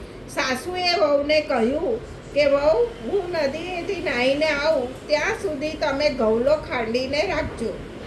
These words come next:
વહુ જરા અક્કલની અધૂરી હતી, તે ઊંધું સમજી.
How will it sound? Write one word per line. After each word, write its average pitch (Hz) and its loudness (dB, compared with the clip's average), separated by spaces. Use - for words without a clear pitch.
વહુ 320 8
જરા 330 2
અક્કલની 311 -2
અધૂરી 285 2
હતી, 196 -2
તે 349 2
ઊંધું 339 2
સમજી. 226 -2